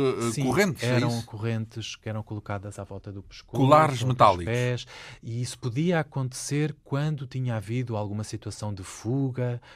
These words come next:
Speaker 2: ou de rebelião, podia acontecer, mas os, estes homens preferiam, em todo o caso, tentar criar bom ambiente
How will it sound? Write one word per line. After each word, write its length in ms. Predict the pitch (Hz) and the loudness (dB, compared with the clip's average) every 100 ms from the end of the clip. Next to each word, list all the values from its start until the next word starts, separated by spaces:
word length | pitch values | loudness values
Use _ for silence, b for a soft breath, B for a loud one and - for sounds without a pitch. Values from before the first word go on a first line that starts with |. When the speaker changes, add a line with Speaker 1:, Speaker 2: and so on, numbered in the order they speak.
| B B | B B
Speaker 2:
ou 160 | - 98 | -6 -6
de 140 | 98 | -6
rebelião, 840 | - 92 95 98 104 127 131 131 127 B B | -6 -6 -4 -2 -2 0 -2 -4 -8 B B
podia 280 | 110 104 127 | -8 -2 -2
acontecer, 500 | 127 113 113 - 90 | -2 -6 -6 -6 -4
mas 420 | 98 113 113 - - | -2 -2 -2 -8 -12
os, 220 | 107 - _ _ _ - | -12 -12 _ _ _ -10
estes 320 | 95 - - | -10 -8 -4
homens 300 | 101 110 117 | -2 -2 -4
preferiam, 560 | - 101 - 113 123 117 | -6 -10 -6 -2 0 -2
em 60 | 107 | -4
todo 160 | 95 | -6
o 40 | 95 | -6
caso, 360 | - 117 117 - B - | -2 -2 -2 -10 B -4
tentar 360 | 120 - 131 | -4 -2 -2
criar 340 | 127 110 123 127 | -2 -2 -2 -2
bom 240 | 101 156 | -2 -2
ambiente 560 | 135 98 87 87 80 | -2 -4 -6 -8 -10